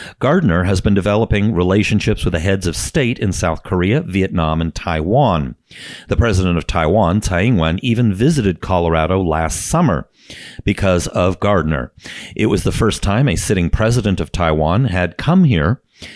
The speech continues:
Now, eight months later, that relationship is paying off more than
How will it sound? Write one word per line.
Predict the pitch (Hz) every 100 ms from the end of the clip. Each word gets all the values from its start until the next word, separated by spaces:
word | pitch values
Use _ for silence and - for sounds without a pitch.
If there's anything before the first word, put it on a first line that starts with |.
| - -
Now, | 113 110 117 -
eight | 113 92
months | 92 82
later, | 92 98 110 143
that | 117 85
relationship | 73 82 87 - 87 107 101
is | -
paying | - 110 101 92
off | 80 80 -
more | 90 85 80 76
than | 76 73